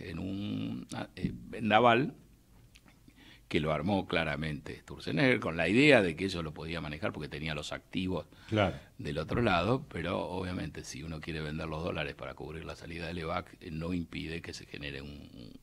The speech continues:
Speaker 2: Sí, sí, que te,
Speaker 1: un
Speaker 2: que se,
Speaker 1: problema terrible.
Speaker 2: que se autofinancie,
Speaker 1: Sí,
Speaker 2: digamos, ¿no?
Speaker 1: exacto.
Speaker 2: Eh, uno, lamentablemente,
Speaker 1: Sí.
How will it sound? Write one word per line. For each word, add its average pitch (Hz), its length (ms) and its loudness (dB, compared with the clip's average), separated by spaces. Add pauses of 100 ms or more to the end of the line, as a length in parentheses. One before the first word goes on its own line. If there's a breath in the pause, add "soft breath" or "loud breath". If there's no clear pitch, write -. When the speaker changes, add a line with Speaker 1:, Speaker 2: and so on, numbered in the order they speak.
(120)
Speaker 2:
Sí, 131 160 10
sí, 117 120 8
que 107 120 4
te, 104 260 8
Speaker 1:
un 87 60 4
Speaker 2:
que - 100 4
se, 80 60 6
Speaker 1:
problema 85 260 6
terrible. - 240 -12
Speaker 2:
que 139 100 8
se 135 80 10
autofinancie, 117 640 10
Speaker 1:
Sí, 98 60 8
Speaker 2:
digamos, 92 220 4
¿no? 85 40 2 (140)
Speaker 1:
exacto. - 120 -6 (280 loud breath)
Speaker 2:
Eh, 131 680 12 (760 soft breath)
uno, 233 220 12
lamentablemente, 139 960 10
Speaker 1:
Sí. - 240 -10